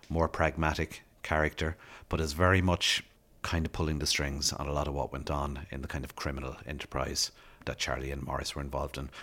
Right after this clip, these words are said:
We learned fairly quickly that both Charlie and Morris were romantically involved with Cynthia over the years as well. Um,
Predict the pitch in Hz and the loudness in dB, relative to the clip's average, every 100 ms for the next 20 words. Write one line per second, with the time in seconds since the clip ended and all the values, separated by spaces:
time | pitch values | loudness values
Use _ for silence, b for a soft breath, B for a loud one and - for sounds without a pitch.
0 | B 82 85 82 - 73 69 73 - 73 | B 2 4 2 2 0 -2 -4 -2 -2
1 | 65 - 73 65 - - 69 69 65 76 | -4 -2 -2 -2 -4 -2 -2 -2 -6 -6
2 | 67 67 - 67 69 - 71 - 69 69 | -4 -4 -4 -6 -6 -6 -8 -8 -8 -6
3 | - - - - - 69 - 73 73 67 | -6 -6 -12 -14 -10 -6 -6 -6 -6 -4
4 | 73 71 73 71 71 67 71 - 71 - | -6 -8 -8 -6 -4 -4 -4 -2 -2 -4
5 | B B B B - 85 87 87 | B B B B 2 6 6 4